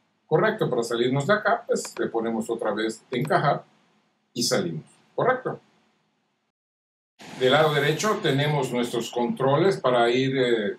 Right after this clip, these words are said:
modificando nuestra foto. Lo estoy haciendo a propósito, sin pensar, para que ustedes vean cómo se va moviendo los controles. Si queremos otro, ponemos otro. Ya vimos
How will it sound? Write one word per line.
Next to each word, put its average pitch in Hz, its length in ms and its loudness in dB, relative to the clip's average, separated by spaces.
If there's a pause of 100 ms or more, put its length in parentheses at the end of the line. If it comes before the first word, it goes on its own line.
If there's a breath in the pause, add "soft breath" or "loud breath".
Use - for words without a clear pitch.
modificando 120 680 -2
nuestra 98 640 -4 (360)
foto. 135 540 0 (760)
Lo 117 80 -2
estoy 131 160 0
haciendo 131 340 0
a 117 160 0
propósito, 165 600 -4
sin - 220 -6
pensar, - 380 -2
para 123 160 0
que - 60 -10
ustedes 123 280 -4
vean 120 200 -2
cómo 117 200 -4
se 110 140 -10
va 110 240 -4 (460)
moviendo 120 400 0
los 113 220 0
controles. 139 560 0
Si 147 60 -10
queremos 135 460 0
otro, 135 320 0
ponemos 117 480 -4
otro. 147 380 0
Ya 151 100 2
vimos 135 380 -2